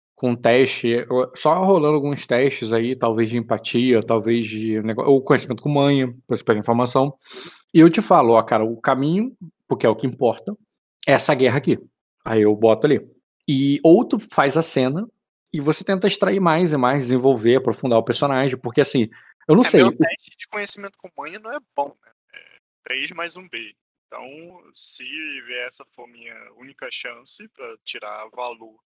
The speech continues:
Speaker 1: Hum.
Speaker 2: dessa campanha toda, eu prefiro ter a cena, pô. Precisa de uma
Speaker 1: Não.
Speaker 2: cena rápida.
Speaker 1: Não, não é o caso. Conhecimento com manha pra, pra te extrair informação, é,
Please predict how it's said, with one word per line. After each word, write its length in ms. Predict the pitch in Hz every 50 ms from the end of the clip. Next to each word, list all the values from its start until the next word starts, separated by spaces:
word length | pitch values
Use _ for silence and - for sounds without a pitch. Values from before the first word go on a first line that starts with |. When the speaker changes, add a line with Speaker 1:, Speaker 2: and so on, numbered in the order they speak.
| -
Speaker 1:
Hum. 360 | - 254 226 208 160 120 104 92
Speaker 2:
dessa 380 | 113 _ - - - - - -
campanha 320 | 135 131 - - 131 131
toda, 220 | - - 135 131
eu 40 | 143 -
prefiro 280 | - - - 208 -
ter 120 | - 254 294
a 80 | 403
cena, 360 | - - - 480 415 156 123 117 _
pô. 80 | - - _ _ _ 113 _
Precisa 180 | - - - 131
de 80 | -
uma 60 | 139 135
Speaker 1:
Não. 60 | 123
Speaker 2:
cena 160 | 95 87 - - - _ - -
rápida. 300 | - _ _ - _ - _ _ _ -
Speaker 1:
Não, 180 | - 156 143 127
não 120 | 120 127
é 20 | 143
o 80 | 147
caso. 580 | 147 - 131 135 127 120 131 123 110 107 104 - _ _ _ _ _ _ _ -
Conhecimento 440 | - 127 - - 147 175 180 - 180
com 80 | 151 156
manha 280 | 143 127 127 139 165 165
pra, 140 | 165 156 139
pra 360 | 147 - - - - 139 131
te 160 | 131 - - -
extrair 200 | - - 139 147
informação, 640 | 143 - 156 151 147 - - - 113 120 151 - _ _ _ _ _ _ _ _ -
é, 520 | 143 127 123 120 120 120 117 113 110 107